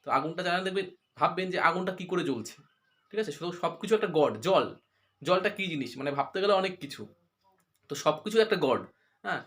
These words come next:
তো সেখানে দাঁড়িয়ে প্রকৃতির সাথে অনেক কিছু বন্ধন আছে। আর আমি যখন ঘুমাই না রাত্রে, তো আমার বেডের নিচে, মানে, কাচের গ্লাসে করে, আহ, এক গ্লাস জল রাখি, জলের মধ্যে এক চামচ, উম, লবণ দিয়ে দিই,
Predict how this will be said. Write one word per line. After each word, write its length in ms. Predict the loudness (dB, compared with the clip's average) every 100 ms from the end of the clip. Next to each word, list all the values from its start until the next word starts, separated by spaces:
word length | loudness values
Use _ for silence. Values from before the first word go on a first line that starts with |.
| _ -12
তো 80 |
সেখানে 320 | -6 -4 0 0
দাঁড়িয়ে 180 | 0
প্রকৃতির 340 | -2 -4 -6 -2
সাথে 200 | -2 0
অনেক 180 | -2 -4
কিছু 160 | -6
বন্ধন 380 | -2 -2 0 2
আছে। 320 | 0 -2 -8 -14 -20 -8
আর 200 | -2 0
আমি 200 | 0 -2
যখন 300 | -4 -4 -6
ঘুমাই 320 | -4 0 0
না 100 | 2
রাত্রে, 480 | 2 0 -2 -6 -6 -14 -6
তো 60 |
আমার 140 | -4 -2
বেডের 380 | 0 0 0
নিচে, 400 | -2 -2 -2 -4 -4
মানে, 140 | -6
কাচের 400 | -2 -2 -2 -4
গ্লাসে 320 | 0 -2 -2
করে, 340 | -4 -4 -6 -8 -18
আহ, 340 | -18 -12 -10 -4
এক 240 | -4 -4
গ্লাস 180 | -2 -2
জল 280 | 2 2 4
রাখি, 340 | 0 -2 -8 -10 _ _ 0
জলের 280 | 4 4
মধ্যে 460 | 2 -4 -2 -2 -2
এক 320 | -4 -2 -4 _ _
চামচ, 420 | -4 -2 -2 -4 -8 -16
উম, 420 | -14 -10 -8 -8 0
লবণ 340 | 2 4 2
দিয়ে 120 | 0
দিই, 160 | 0 -2